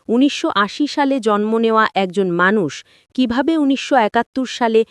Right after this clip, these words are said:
মুক্তিযুদ্ধে অংশ নিলেন? স্থানীয়রা জানান, নীরেন নিজের বয়স বাড়িয়ে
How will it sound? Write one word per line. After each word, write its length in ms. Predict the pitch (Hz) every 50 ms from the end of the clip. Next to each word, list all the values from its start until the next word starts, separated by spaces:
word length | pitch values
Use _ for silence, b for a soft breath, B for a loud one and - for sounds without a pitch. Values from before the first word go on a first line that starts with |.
| b b b b 214
মুক্তিযুদ্ধে 680 | 220 262 - _ - 294 269 254 277 240 208 - 254 269
অংশ 320 | 240 208 202 190 - -
নিলেন? 460 | 190 180 170 165 151 147 143 127 123 - _ _ _ _ _ _ _ _ _ _ -
স্থানীয়রা 600 | - - - 233 233 247 277 285 294 285 302 294
জানান, 460 | 214 226 226 233 240 196 151 139 135 b b b b b b
নীরেন 320 | 214 233 254 247 285 302 294
নিজের 360 | 285 285 254 240 277 254 247
বয়স 420 | 185 202 202 208 214 220 - -
বাড়িয়ে 380 | 208 208 208 208 214 208 214